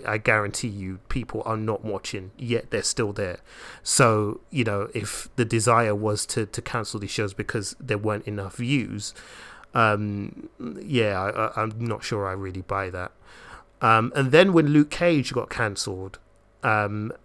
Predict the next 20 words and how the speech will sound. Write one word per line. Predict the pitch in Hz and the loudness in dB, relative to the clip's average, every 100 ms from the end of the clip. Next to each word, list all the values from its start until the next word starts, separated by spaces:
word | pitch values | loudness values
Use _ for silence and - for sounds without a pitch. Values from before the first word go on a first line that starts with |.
| - | -4
and | 117 110 110 | 0 0 0
they | 107 | 0
kind | 110 - 117 | 0 0 0
of | 107 | 0
used | 120 120 113 | 4 4 4
the | 117 | 0
same | - 113 110 | 0 0 2
argument, | 113 113 110 98 98 101 - - - - - - - - | 2 0 -2 -6 -6 -8 -16 -20 -20 -20 -20 -20 -18 2
and | 156 139 | 6 8
then | 139 127 | 8 8
Daredevil | 139 143 135 120 107 | 8 8 8 6 4
got | 104 113 | -2 -2
cancelled | - 117 110 - 107 | -2 -4 -2 -2 0
and | 107 | 0
they | 104 | -2
used | 107 113 107 | -2 -2 -2
the | 117 | -2
same | 113 107 | -2 0
argument | 107 107 113 101 - | 0 0 -2 -6 -8
again, | 107 120 107 92 | 0 2 2 -2